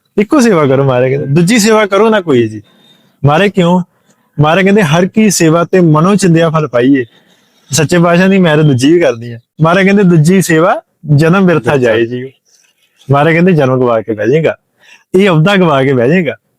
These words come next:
ਜਿਹੜੀ ਕੁਰਸੀ ਤੇ ਤੈਨੂੰ ਬਿਠਾਇਆ ਹੈ ਨਾ, ਇੱਥੇ ਤੂੰ ਮਾਲਕ ਦੀ ਸੇਵਾ ਕਰਦਾ ਹੀ ਸੋਹਣਾ ਲੱਗਦਾ।" ਠੀਕ ਹੈ ਨਾ? ਜਿੱਡਾ ਤੈਨੂੰ ਅਹੁਦਾ ਮਾਲਕ ਨੇ ਦਿੱਤਾ, ਉਸ ਅਹੁਦੇ ਦਾ ਵੀ ਖਿਆਲ ਰੱਖ ਆਪਾਂ,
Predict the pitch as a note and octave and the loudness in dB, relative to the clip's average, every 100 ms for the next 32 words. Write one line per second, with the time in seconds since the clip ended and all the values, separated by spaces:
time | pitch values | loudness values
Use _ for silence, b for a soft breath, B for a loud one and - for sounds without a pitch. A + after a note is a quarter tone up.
0 | _ - C3+ E3 F3 D3 - F#3+ F3+ D#3+ | _ -4 0 0 0 -2 0 0 0 0
1 | C3+ C3+ C3 B2+ G#2 G#2+ B2 A3 F3+ b | 0 -2 -4 -4 -2 -4 -4 -4 -4 b
2 | b b - C3+ E3 D#3 A3 D3 A2+ A2+ | b b -4 -2 -2 0 0 2 2 0
3 | C3 D3 - B2+ A#2+ A#2+ A#2 A#2 E3+ C3+ | 0 -2 0 0 0 0 -2 0 -2 -2
4 | D3+ C#3+ G#2+ G2 - _ _ _ _ _ | -2 -2 -4 -8 -20 _ _ _ _ _
5 | _ C3 G#2+ C#3 - D3 B B - C3 | _ -4 -2 0 0 -2 B B -2 0
6 | D#3 G3 G3 G3 D#3+ D#3+ G3+ F3 C#3 C#3+ | 2 2 0 2 2 0 0 0 -2 -2
7 | D#3 C3 B2+ A#3 G#3 F3+ F3 G3 A3 F#3+ | -6 -6 -2 -2 0 -2 -2 0 2 0
8 | D3 A#2+ A2 A2 - G#2+ - | 0 -2 0 -2 -6 -10 -12